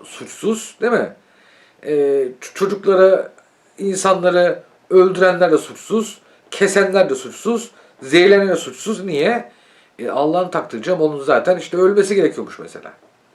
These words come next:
Bu mu? Ya Gazze'de ölen insanın ölmesi mi gerekiyordu yani? Bu muydu yani?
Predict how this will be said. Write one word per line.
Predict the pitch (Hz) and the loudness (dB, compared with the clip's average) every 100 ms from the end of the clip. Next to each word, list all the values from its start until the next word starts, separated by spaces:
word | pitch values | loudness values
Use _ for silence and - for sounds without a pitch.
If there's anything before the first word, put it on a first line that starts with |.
| _ | _
Bu | 147 240 | -2 0
mu? | 180 - - _ _ _ _ _ _ _ _ - | 0 -4 -12 _ _ _ _ _ _ _ _ -12
Ya | |
Gazze'de | 113 170 170 165 175 | 0 4 4 0 0
ölen | 180 180 | 2 2
insanın | 175 160 180 180 | -2 -2 -2 0
ölmesi | 156 170 190 226 | -2 2 0 0
mi | 214 | 2
gerekiyordu | 139 104 101 73 | 2 0 -8 -14
yani? | 73 - - _ _ _ _ _ _ _ _ _ 143 | -16 -18 -20 _ _ _ _ _ _ _ _ _ 2
Bu | 233 | 4
muydu | 214 127 87 | 6 2 -4
yani? | 69 - | -16 -20